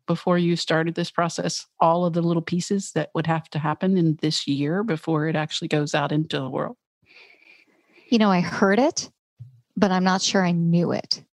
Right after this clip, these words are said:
Speaker 2: Like, people told me this is going to be a process that involves X, Y, and Z. And I was like, "Oh, yeah, cool. Got it." I had no clue. And, you know, I thought my final draft would be my final draft. No, no way, because we find typos, we find grammatical inconsistencies. And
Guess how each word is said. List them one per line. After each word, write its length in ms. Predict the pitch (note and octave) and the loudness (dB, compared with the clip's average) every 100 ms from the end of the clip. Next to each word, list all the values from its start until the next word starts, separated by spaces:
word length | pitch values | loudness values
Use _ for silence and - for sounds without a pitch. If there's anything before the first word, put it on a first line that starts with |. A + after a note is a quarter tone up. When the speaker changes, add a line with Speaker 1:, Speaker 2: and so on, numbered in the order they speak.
| _ - | _ -8
Speaker 2:
Like, 100 | F3+ | 0
people 520 | C4 - A4+ F#4 _ | 0 4 2 2 _
told 340 | - G#3 C4 C4+ | 0 2 4 2
me 160 | E3+ | 0
this 240 | D3+ F#3+ G3+ | 2 0 0
is 100 | - | 0
going 220 | G3 F#3+ | 2 2
to 80 | F#3+ | 2
be 80 | F#3+ | 0
a 40 | |
process 500 | F#3 F3+ F3+ F#3 F#3 | 0 -2 0 -2 0
that 180 | F3+ F#3 | -2 0
involves 640 | F#3 F3 F3 F3 F3 - - _ _ - | 0 2 2 2 -2 -6 -12 _ _ -6
X, 220 | F#3+ - | -6 0
Y, 160 | F#3+ F#3 | 0 2
and 180 | F3+ | 0
Z. 160 | F3 F3+ | 0 -2
And 100 | F3+ | 0
I 40 | |
was 100 | F#3+ | 0
like, 120 | A#3 F4+ | 0 2
"Oh, 100 | E4 | 2
yeah, 260 | G3 F3 - - | 2 -2 -6 -2
cool. 220 | A3 - - - | -2 -2 -6 0
Got 180 | G3+ | 0
it." 120 | F2 - _ - - - - | 0 -12 _ -20 -20 -18 -2
I 140 | - | 2
had 220 | A3 F#3 D#3+ | 4 4 2
no 120 | F3 | -2
clue. 300 | - - - | -2 -4 0
And, 120 | - B3+ | 0 2
you 80 | |
know, 120 | D4 D4 | 2 2
I 80 | |
thought 200 | D4+ D4+ | 2 -2
my 140 | A#3+ G#3+ | 0 -2
final 340 | - G3+ G#3 | 0 0 0
draft 520 | G3 F3+ F3 A3 - - | 0 0 0 -4 -10 -2
would 200 | F#3+ E3+ | 0 2
be 100 | F#3+ | 2
my 160 | G3+ | 2
final 260 | G3+ G#3+ G#3+ | 2 2 2
draft. 220 | A3 A#3+ A4+ C#5 | 0 0 0 0
No, 100 | F3+ - - | 0 -4 -2
no 160 | F#4+ | 0
way, 260 | E4 G4 E3+ | 2 2 0
because 420 | G3 G#3+ A3+ G3+ - - - - | 0 2 2 0 -6 -16 -8 -2
we 100 | F#3 | 0
find 340 | - A3 A#3 | 2 0 0
typos, 720 | - D4 D#4+ B3 F#3+ D#3+ E3+ | 0 0 0 0 0 -2 -4
we 140 | F#3 G3+ | -2 -2
find 500 | - A3 A3 A3 G#3+ | 0 0 0 0 0
grammatical 680 | A3 G#3+ A3+ A#3+ B3+ A#3+ A#3 | 0 2 2 0 2 2 2
inconsistencies. 1200 | A#3+ A#3+ B3 D#4+ - A3+ F#3+ F#3+ E3+ D#3+ D#3+ F3+ | 0 -2 -2 -4 -2 -2 -2 -2 -2 -4 -4 -4
And 180 | E3+ | -4